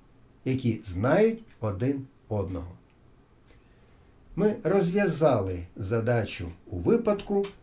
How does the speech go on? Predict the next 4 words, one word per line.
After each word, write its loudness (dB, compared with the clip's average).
якщо -2
y 2
дорівнює 0
одиниці. -4